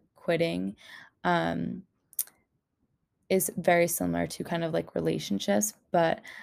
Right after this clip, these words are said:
I think, and this was something that, like I said, I wrote a bunch of things that I wanted to bring up in therapy, but a lot of the things I answered myself. That's why I'm telling you, sitting down and just, like, making an episode for yourself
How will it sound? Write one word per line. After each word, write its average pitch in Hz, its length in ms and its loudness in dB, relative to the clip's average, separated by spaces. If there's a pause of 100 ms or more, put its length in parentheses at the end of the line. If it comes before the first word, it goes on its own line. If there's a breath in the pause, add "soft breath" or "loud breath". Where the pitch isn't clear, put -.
(180 loud breath)
I 175 140 2
think, - 480 -2 (180)
and 185 220 4
this 190 180 2
was 190 120 0
something 175 420 0
that, 165 180 -2
like 170 180 -2
I 165 60 -2
said, 170 200 0
I 165 240 2
wrote 170 200 4
a - 100 4
bunch 170 220 0
of - 60 -10
things 165 200 -6
that - 80 -4
I 170 60 2
wanted - 260 -2
to - 80 -12
bring 165 280 -2
up 160 140 -8
in 160 100 -6
therapy, 160 440 -2
but - 280 -4 (140)
a 175 60 2
lot 160 280 2
of 165 120 0
the 170 140 0 (460)
things 175 240 2
I 156 80 4
answered 156 400 -4
myself. - 560 -4
That's - 260 6
why 190 80 4
I'm 180 100 0
telling 175 380 -2
you, 165 100 -4 (280 loud breath)
sitting 185 320 4
down 175 280 2
and 180 140 0
just, 180 160 -8
like, 170 160 -2
making 165 460 0
an - 120 -4
episode 160 400 -4
for - 100 -12
yourself - 400 -2